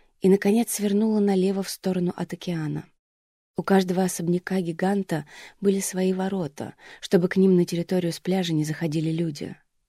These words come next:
Градостроительный кодекс Бель-Айл запрещал установку любых постоянных ограждений перед песчаными дюнами, так что местные жители довольствовались хлипкими деревянными планками,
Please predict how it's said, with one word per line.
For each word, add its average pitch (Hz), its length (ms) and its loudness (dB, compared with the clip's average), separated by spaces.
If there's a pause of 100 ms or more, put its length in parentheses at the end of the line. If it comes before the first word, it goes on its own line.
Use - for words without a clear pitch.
(680)
Градостроительный 226 920 4
кодекс 202 540 0
Бель-Айл 196 1000 2 (240)
запрещал 226 500 2
установку 220 560 0
любых 202 500 4
постоянных 190 640 0
ограждений 175 600 2
перед 170 260 -2
песчаными 180 680 0
дюнами, 170 500 -2 (640)
так 180 160 2
что - 180 2
местные 170 520 2
жители 165 540 -2 (200)
довольствовались 208 840 0
хлипкими 220 560 -2
деревянными 190 560 2
планками, 175 800 -4